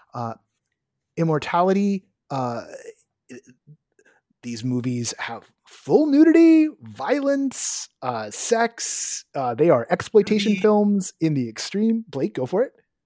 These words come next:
Speaker 2: The crazy giallo weirdness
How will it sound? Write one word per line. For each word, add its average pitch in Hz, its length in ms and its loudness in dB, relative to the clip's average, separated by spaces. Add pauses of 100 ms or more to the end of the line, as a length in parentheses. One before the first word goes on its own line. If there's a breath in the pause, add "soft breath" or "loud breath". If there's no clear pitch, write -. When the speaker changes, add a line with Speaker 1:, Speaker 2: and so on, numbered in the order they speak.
(720)
Speaker 2:
The 214 340 -10
crazy 233 800 -4
giallo 170 560 -2
weirdness 135 920 -8